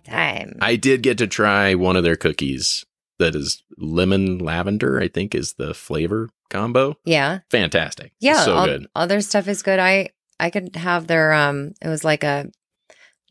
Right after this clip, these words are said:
Speaker 1: uh, like a trail mix type bar.
Speaker 2: Okay.
Speaker 1: Yeah, it was an energy bar. And those fill you up, like, it's a great thing to take on a hike 'cause those fill you up for hours.
Speaker 2: And I,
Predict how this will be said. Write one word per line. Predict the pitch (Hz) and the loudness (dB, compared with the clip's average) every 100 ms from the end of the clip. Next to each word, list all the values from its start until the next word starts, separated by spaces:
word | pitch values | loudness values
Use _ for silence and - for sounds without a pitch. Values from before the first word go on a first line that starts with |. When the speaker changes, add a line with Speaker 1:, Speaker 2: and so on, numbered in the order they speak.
| 151 | -12
Speaker 1:
uh, | 151 139 139 135 131 131 | -8 -6 -6 -2 -2 -2
like | - 139 | -2 -4
a | |
trail | - - 147 | -2 0 2
mix | 165 190 - | 2 0 -2
type | - 190 190 _ _ | 0 0 0 _ _
bar. | 165 180 185 196 208 208 _ | -6 -2 0 2 0 -2 _
Speaker 2:
Okay. | 76 - 151 160 - _ - | -4 0 0 0 -4 _ -2
Speaker 1:
Yeah, | 160 135 151 143 | 2 2 -2 -6
it | - | -4
was | 143 | -4
an | 139 | -2
energy | - 151 143 | -2 0 -2
bar. | 135 - 120 | -2 -2 -2
And | - 147 | 0 2
those | 165 180 | 2 2
fill | 226 | 2
you | 214 | 4
up, | 170 - | 4 2
like, | 139 135 | -2 -2
it's | - | -4
a | |
great | 139 135 160 | -2 0 0
thing | 139 127 | -2 -4
to | |
take | 120 127 120 | -2 -2 0
on | 110 | 0
a | |
hike | 123 120 - | 0 0 -2
'cause | 131 | -4
those | 127 - | -4 -4
fill | 147 | -2
you | 123 | 0
up | - | -2
for | - - - | -4 -6 -2
hours. | 127 120 127 - - - - _ _ _ _ | 0 2 0 -4 -6 -10 -12 _ _ _ _
Speaker 2:
And | - 127 | -6 0
I, | 151 | 0